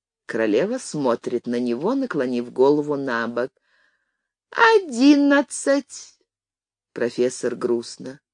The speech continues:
"Совершенно верно, ваше величество. А сколько будет восемью восемь?" Королева: "Три". Профессор: "Правильно, ваше величество.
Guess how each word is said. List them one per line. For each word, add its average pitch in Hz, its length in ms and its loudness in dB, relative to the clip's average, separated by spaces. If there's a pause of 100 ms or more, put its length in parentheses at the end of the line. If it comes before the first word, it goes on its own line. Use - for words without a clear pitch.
(760)
"Совершенно 127 760 -6
верно, 220 520 -8
ваше 78 320 -12
величество. - 640 -16 (1040)
А 196 340 -2
сколько - 680 -4
будет 147 520 2
восемью 143 1120 2
восемь?" 240 760 2 (580)
Королева: 147 500 -2 (160)
"Три". 381 500 8 (920)
Профессор: 117 640 -6 (160)
"Правильно, 151 920 -4 (800)
ваше 165 380 -2
величество. 180 720 -6